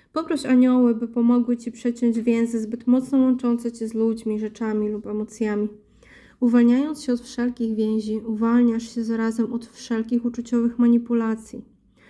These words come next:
Dzięki temu odzyskasz swoją siłę i staniesz się autentyczny, autentyczna.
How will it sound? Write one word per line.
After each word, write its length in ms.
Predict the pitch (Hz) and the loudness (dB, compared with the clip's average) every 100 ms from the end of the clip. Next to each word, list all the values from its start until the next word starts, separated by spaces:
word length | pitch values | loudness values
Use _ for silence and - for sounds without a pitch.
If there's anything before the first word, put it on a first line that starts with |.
| _ _ | _ _
Dzięki 300 | - 233 233 | 0 0 2
temu 220 | 254 269 | 2 2
odzyskasz 540 | 269 240 226 233 233 233 | 2 -2 -4 -8 -8 -10
swoją 280 | - 220 | -6 -4
siłę 460 | 214 - 240 233 220 | -4 -2 0 2 0
i 60 | 240 | -4
staniesz 400 | 233 233 240 247 | -4 2 2 2
się 180 | - 208 | -2 -8
autentyczny, 680 | 208 214 208 208 208 - 214 _ _ _ _ _ - | -8 -8 -8 -10 -12 -16 -16 _ _ _ _ _ -12
autentyczna. 760 | 214 208 214 202 196 - 202 | -10 -4 -4 -2 -6 -8 -12